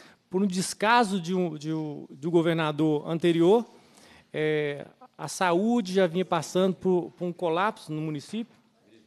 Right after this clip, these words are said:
Agora, com esse fato que ocorreu lá, nós tivemos que deslocar os nossos profissionais da área da saúde pra atender, é, os familiares das vítimas lá,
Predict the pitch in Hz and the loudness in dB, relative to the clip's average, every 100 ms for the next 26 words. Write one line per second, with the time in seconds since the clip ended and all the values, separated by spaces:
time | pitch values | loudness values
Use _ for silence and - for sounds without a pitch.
0 | _ _ _ - 160 156 165 208 208 208 | _ _ _ -2 0 4 6 6 4 2
1 | 190 - - 185 196 190 - 175 170 165 | 0 -2 -2 4 4 2 0 0 4 4
2 | 165 175 165 196 208 185 - 160 190 185 | 4 4 4 2 0 -4 -4 -2 0 -2
3 | - 190 - - - - _ 139 220 254 | -4 -6 -6 -14 -20 -20 _ -2 4 4
4 | 233 226 185 - 226 262 - _ _ - | 6 6 6 2 0 -2 -6 _ _ -12
5 | 151 156 165 180 - 170 - 170 165 160 | -6 0 2 2 0 -2 0 -2 0 0
6 | 156 156 160 - - 151 151 175 165 190 | 0 0 -2 -6 -10 -8 -4 0 0 0
7 | 233 196 190 214 214 226 190 170 226 240 | -2 -4 -4 -4 -4 -4 -4 -2 -2 -2
8 | - - - - - _ 147 151 147 143 | -8 -20 -20 -20 -20 _ -6 -2 -2 -4
9 | 135 135 - - - 190 - 233 233 214 | -6 -10 -14 -16 -12 -6 0 2 4 4
10 | 226 247 185 - - - _ _ - 175 | 6 4 0 -6 -12 -18 _ _ -2 0
11 | 156 139 220 220 175 160 147 151 143 | 0 0 -2 -2 -4 -4 -4 -4 -4